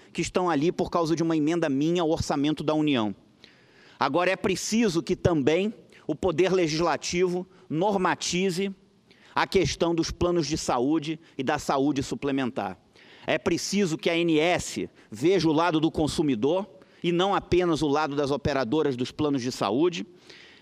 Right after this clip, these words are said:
E é preciso que o Poder Legislativo se debruce sobre essa questão dos planos de saúde. Infelizmente, agora, uma proposição tramitando no sentido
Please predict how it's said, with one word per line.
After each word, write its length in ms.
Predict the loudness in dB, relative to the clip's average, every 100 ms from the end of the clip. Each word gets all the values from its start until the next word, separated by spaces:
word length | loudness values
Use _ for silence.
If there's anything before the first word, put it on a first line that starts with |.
| -4
E 140 | -2
é 60 | 0
preciso 580 | 0 -2 0 -2 -2 -2
que 80 |
o 40 | -2
Poder 260 | 0 0
Legislativo 640 | 0 0 0 -2 -2 -4 -2
se 140 | -2
debruce 720 | -2 0 2 2 0 -6 -10 -12 -20 -12
sobre 240 | -4 -2 -2
essa 180 | -2
questão 440 | -2 -2 0 -2 -2
dos 140 | -4
planos 340 | -2 -2 -2 -4
de 80 |
saúde. 520 | -2 -2 0 -4 -8 -20 -20 -18 -2
Infelizmente, 840 | -2 0 0 0 0 -2 -2 -2
agora, 460 | -2 0 0 -2 -4 -10 -6
uma 180 | -4 -2
proposição 880 | -2 -2 0 2 2 -2 -2 -2
tramitando 800 | -2 -2 -2 -2 0 0 0 -4 -12 -20 _ _ _ _ -4
no 100 | -2
sentido 560 | -2 -2 -2 -2 -4